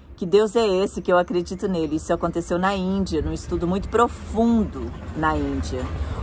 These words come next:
onde eu comecei a me perguntar, "Que Deus é esse? Que relação eu tenho com ele? Em quem eu estou tendo fé?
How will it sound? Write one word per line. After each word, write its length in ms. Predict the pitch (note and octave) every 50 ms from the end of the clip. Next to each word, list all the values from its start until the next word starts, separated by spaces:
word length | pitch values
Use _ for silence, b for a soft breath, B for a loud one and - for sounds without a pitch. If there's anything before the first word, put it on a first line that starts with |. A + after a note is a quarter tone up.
| - -
onde 260 | F#3+ G3+ G#3+ F#3+ A3+
eu 60 | -
comecei 420 | - B3 A3 A3+ A#3 A3+ - A#3+ A3+
a 40 |
me 80 | A3+ A3+
perguntar, 520 | - A3+ A3+ C#4+ - A3+ A3+ - G#3 G#3
"Que 100 | - -
Deus 280 | G#3+ G#3 B3 B3+ - -
é 100 | A#3+ A3
esse? 320 | F#3+ E3 D#3 D3+ - -
Que 80 | - F#3+
relação 440 | G3 G#3 G3 G#3 G#3 - - C4+ B3+
eu 140 | B3+ B3 -
tenho 260 | - A3+ G#3+ A3 G#3
com 220 | - - G#3 G3+
ele? 500 | F#3 E3 D#3 D#3 D3+ D3+ C#3+ D3 D3 D3+ - B B B B B B -
Em 160 | G#3+ A#3 A#3
quem 360 | - - C4+ C#4 C#4 C4+ A#3+
eu 60 | G3+
estou 280 | F#3 F3+ - - F3 E3+
tendo 280 | E3+ F3 E3 E3 D#3 D3+
fé? 460 | - - - - D#3 D3+ C#3+ C#3+